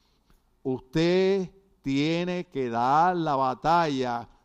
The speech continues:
y tener cuidado con qué compañero o con qué compañera usted planea juntarse para vivir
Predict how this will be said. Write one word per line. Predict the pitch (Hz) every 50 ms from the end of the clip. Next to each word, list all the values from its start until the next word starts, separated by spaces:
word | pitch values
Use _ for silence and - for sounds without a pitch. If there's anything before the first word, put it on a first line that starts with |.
| _ _ _ -
y | 147 131 123
tener | - 117 117 120 123 135 151 139
cuidado | - 165 175 170 170 170 151 143 139 135 131 135 135 135 135 - _ _ _ _ _ _ _ _ _ -
con | - 131 123 117 107
qué | - - 151 147 143 143 -
compañero | 160 165 165 143 - 180 180 185 180 175 165 147 139 131 127 120 120 120 123 123 120 - _ _ _ _
o | - 131 120 -
con | - 123 120 110
qué | - 127 127 123
compañera | 147 151 147 139 - 180 175 170 151 139 131 127 127 127 127 127 120 - _ _ _ _ -
usted | 135 120 110 - - - 151 151 151 - _ _ _ -
planea | 131 123 117 113 117 135 156 165 151 135 120 113 104 - _ _ _ _ _ _
juntarse | - 123 135 131 123 - 156 165 160 139 107 - - 110 104
para | - - 117 120 123 120 117
vivir | 113 117 117 135 156 147 127 -